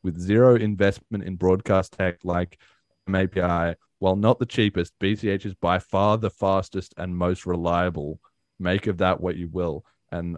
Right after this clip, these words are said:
I don't know who this guy is, but according to his profile, he's a developer for Twetch, which is one of the biggest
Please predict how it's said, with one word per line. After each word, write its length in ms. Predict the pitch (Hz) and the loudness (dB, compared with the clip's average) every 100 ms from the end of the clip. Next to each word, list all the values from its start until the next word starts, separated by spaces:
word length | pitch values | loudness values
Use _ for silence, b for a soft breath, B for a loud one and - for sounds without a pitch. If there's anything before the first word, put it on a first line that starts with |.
| - | -6
I 180 | 90 101 | -4 -2
don't 160 | 98 | -2
know 140 | 95 92 | -4 -4
who 100 | 92 | -4
this 180 | 85 | -6
guy 260 | - 85 85 | -6 -4 -2
is, 220 | 85 87 | -4 -8
but 320 | - 87 - | -6 -6 -6
according 360 | 87 - 104 98 | -8 -4 -4 -2
to 40 | |
his 120 | 95 - | -4 -4
profile, 540 | 95 92 - 87 82 | -4 -4 -2 -2 -2
he's 260 | 87 85 87 | -4 -6 -6
a 320 | 85 82 82 b _ - | -4 -4 -8 b _ -14
developer 520 | 85 95 101 101 92 | -2 2 2 0 -2
for 140 | - 87 - | -4 -8 -6
Twetch, 600 | - 113 110 - - - _ - | 2 4 4 0 -18 -18 _ -14
which 180 | 90 95 | -8 -6
is 160 | 85 | -4
one 120 | 90 | -4
of 140 | 87 85 | -4 -4
the 140 | 90 | -4
biggest 560 | 82 90 87 82 - | -2 -2 -2 -4 -10